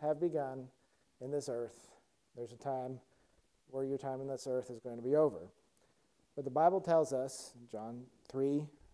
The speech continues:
three, Jesus said, is talking to Nicodemus, "You must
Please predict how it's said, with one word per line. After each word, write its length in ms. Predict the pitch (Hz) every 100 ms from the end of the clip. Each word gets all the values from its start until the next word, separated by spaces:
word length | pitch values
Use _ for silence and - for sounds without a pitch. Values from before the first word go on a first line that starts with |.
| _
three, 420 | 180 180 156 135 135 - _ _ _ _ -
Jesus 380 | 160 170 170 -
said, 440 | 175 160 151 143 -
is 140 | 131 117
talking 300 | 139 135 147
to 80 | 143
Nicodemus, 720 | 143 151 147 139 131 127 185
"You 80 | 175
must 480 | 127 117 - -